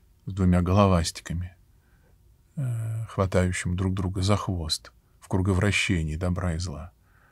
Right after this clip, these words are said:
Таковы еще хуже. Такое признает зло, м, главным управленцем в нашем мире.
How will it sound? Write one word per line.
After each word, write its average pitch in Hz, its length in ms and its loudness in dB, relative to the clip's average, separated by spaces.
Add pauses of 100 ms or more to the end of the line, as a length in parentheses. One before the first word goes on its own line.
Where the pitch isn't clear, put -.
(120)
Таковы 104 360 2
еще 139 320 0
хуже. 80 400 -6
Такое 92 260 -6
признает 95 580 0
зло, 107 520 2 (720)
м, 101 340 -2
главным 95 560 2 (540)
управленцем 101 920 4 (580)
в 82 440 -6 (580)
нашем 92 400 -2
мире. 85 420 0